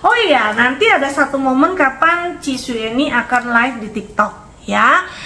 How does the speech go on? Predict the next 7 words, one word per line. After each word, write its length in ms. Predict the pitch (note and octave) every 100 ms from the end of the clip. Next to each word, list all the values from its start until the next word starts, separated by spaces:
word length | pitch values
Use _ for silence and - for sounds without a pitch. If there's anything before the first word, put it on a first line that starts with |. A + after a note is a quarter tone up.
| - -
Jadi, 640 | A#3+ A#3 E4+ F#4 G4 G4 - - - -
eh, 300 | C4+ C4+ C4
sudah 400 | C4 D#4+ D#4+ D#4
Ci 160 | D4+ D4+
Sueni 320 | D4+ D#4 D#4
kumpulin 560 | E4 D4 F4+ F#4 F4+ E4+
nih 400 | D4+ D4+ -